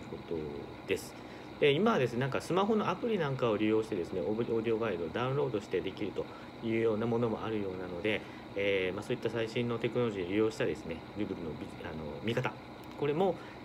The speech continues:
えー、新しくなってますので、もうぜひご利用いただきたいと思います。えー、フランスに行くですね、えー、お得なパック、こちらを、えー、画面下のコメント欄の上に、えー、貼り付けておりますので、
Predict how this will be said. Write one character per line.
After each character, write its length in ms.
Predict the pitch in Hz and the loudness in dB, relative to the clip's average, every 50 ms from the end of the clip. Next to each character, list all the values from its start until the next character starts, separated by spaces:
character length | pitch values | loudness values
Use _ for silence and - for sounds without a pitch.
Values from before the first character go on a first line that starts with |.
| - - | -6 -2
え 520 | 95 92 92 90 87 85 82 82 82 80 76 71 67 67 - - - - - - - - - - - - - - - | 0 0 0 0 0 -2 -2 -4 -4 -6 -6 -6 -8 -10 -10 -12 -12 -14 -14 -14 -14 -14 -14 -14 -14 -14 -14 -12 -4
ー、 80 | - - | 2 6
新 120 | 156 160 | 6 6
し 60 | 143 | 6
く 60 | - 101 | 4 0
な 60 | 87 | -2
っ 20 | |
て 100 | 80 80 | -2 -4
ま 80 | 82 78 | -6 -6
す 40 | - - | -6 -6
の 60 | 78 | -4
で、 120 | 87 85 - - - - - - - - - 135 131 | -4 -4 -4 -6 -12 -14 -14 -14 -14 -10 -6 -4 -2
も 80 | 120 | -2
う 300 | 101 - - - - - | -4 -4 -6 -10 -4 0
ぜ 80 | - 113 | 0 0
ひ 140 | 107 98 - - | 0 -2 -4 -2
ご 60 | 95 | -2
利 80 | 90 87 | -2 -2
用 60 | 85 | -2
い 20 | 82 | -4
た 100 | - 82 | -6 -6
だ 80 | 80 | -6
き 60 | 78 78 | -6 -8
た 140 | - - | -8 -10
い 40 | - | -10
と 160 | - - - - - - - - - - - - - - - | -10 -12 -14 -14 -14 -14 -14 -14 -14 -14 -14 -14 -12 -10 -10
思 80 | - | -10
い 40 | - - - | -8 -6 -4
ま 100 | - - | -4 -4
す。 180 | - - - - - - - - - - - - - - - | -4 -6 -8 -10 -12 -14 -14 -14 -14 -14 -14 -14 -12 -10 -8
え 480 | 101 98 95 92 90 87 85 80 76 76 - - - - - - - - - - - - - - - | -8 -8 -6 -8 -8 -8 -8 -8 -8 -10 -10 -12 -14 -14 -14 -14 -14 -14 -14 -14 -14 -14 -16 -12 -4
ー、 20 | - | 2
フ 80 | 185 | 6
ラ 120 | 196 202 196 | 6 6 6
ン 40 | 185 | 6
ス 120 | 208 196 | 4 4
に 80 | 196 185 | 4 4
行 100 | 175 - | 4 4
く 60 | 165 | 4
で 80 | 110 | 4
す 80 | - - | 4 4
ね、 140 | 87 85 85 - - - - - | 0 -2 -4 -4 -10 -14 -10 -6
え 100 | - 107 | -4 -2
ー、 40 | - | 0
お 60 | 120 | 2
得 240 | 127 - 170 160 180 | 2 2 2 2 2
な 120 | 165 151 143 | 2 2 2
パ 120 | - 151 | 0 -2
ッ 20 | |
ク、 180 | 151 - - 90 | -2 0 -2 -2
こ 60 | - - - - - - - - 127 | -2 -4 -10 -14 -14 -14 -12 -8 -4
ち 100 | - 139 | 0 2
ら 120 | 139 135 | 6 8
を、 180 | 151 165 160 160 - | 8 8 6 6 2
え 180 | 123 113 104 98 | -2 -2 0 2
ー、 20 | 104 | 2
画 80 | 120 | 2
面 220 | 127 143 147 151 147 | 4 4 4 2 0
下 240 | 147 - - 107 101 | 0 0 0 2 4
の 180 | 110 107 98 - - - - - - | 4 2 2 0 -4 -12 -8 -4 0
コ 60 | 135 | 2
メ 100 | 139 143 | 2 2
ン 60 | 139 | 4
ト 80 | 143 143 | 2 2
欄 140 | 123 110 107 | 2 2 0
の 60 | 98 | -2
上 140 | 98 95 92 | -2 -2 -2
に、 140 | 92 80 - - - - - - - - | -2 -4 -6 -8 -12 -14 -14 -12 -10 -10
え 40 | 92 | -6
ー、 40 | - | -4
貼 100 | 110 110 | -2 -2
り 80 | 113 110 | -2 0
付 160 | - - 117 | 0 0 0
け 40 | - | 0
て 60 | 95 | 0
お 60 | 95 | -2
り 80 | 95 92 | -2 -4
ま 120 | 98 95 | -6 -6
す 80 | - - - | -8 -8 -4
の 60 | 85 | 0
で、 140 | 104 101 | 0 0